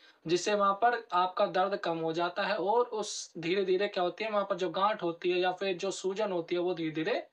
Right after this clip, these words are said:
कम हो जाती है। दोस्तों, ये इसके लगाने का तरीका होता है। फ्रेंड्स, ये थी इसके कंप्लीट इन्फॉर्मेशन इस वीडियो के बारे में। अगर आपको मेरी YouTube वीडियो पसंद आई हो तो लाइक कीजिएगा,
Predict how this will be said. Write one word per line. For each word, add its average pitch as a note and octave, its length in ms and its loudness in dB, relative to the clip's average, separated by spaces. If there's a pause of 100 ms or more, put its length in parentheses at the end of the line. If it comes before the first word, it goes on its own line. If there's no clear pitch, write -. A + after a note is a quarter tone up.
(380)
कम G#3 300 4
हो G3 120 4
जाती C3 340 0
है। B2 260 0 (400)
दोस्तों, F#3+ 340 0
ये G#3+ 120 0
इसके A#3+ 420 -2
लगाने E3+ 380 0
का E3+ 120 0
तरीका C#3 380 -4
होता E3 320 -2
है। A#3 220 -4 (540)
फ्रेंड्स, A#3 360 0
ये F#3+ 180 2
थी G#3 40 -2
इसके G#3 300 -2
कंप्लीट G3+ 460 0
इन्फॉर्मेशन F3+ 600 0
इस E3+ 120 -6
वीडियो D#3+ 300 0
के F3 160 -2
बारे F3 280 0
में। A#3 240 -4
अगर F3+ 280 -2
आपको F3+ 280 -2
मेरी F3 180 2
YouTube E3 240 0
वीडियो E3 180 -2
पसंद E3+ 320 -4
आई F#3+ 160 0
हो G3+ 160 -2 (100)
तो A3+ 100 -2
लाइक D3+ 280 -4
कीजिएगा, G3 420 0